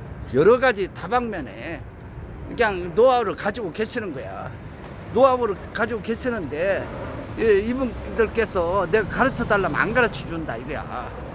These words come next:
어? 안 가르쳐 줘. 그러니까 그것이 내가 풀빵 만드는 것도, 핫도그 만드는 것도, 그것도, 그것도 잘못 배워가지고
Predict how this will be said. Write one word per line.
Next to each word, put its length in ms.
어? 560
안 180
가르쳐 400
줘. 400
그러니까 300
그것이 340
내가 140
풀빵 460
만드는 360
것도, 380
핫도그 340
만드는 400
것도, 300
그것도, 380
그것도 480
잘못 340
배워가지고 560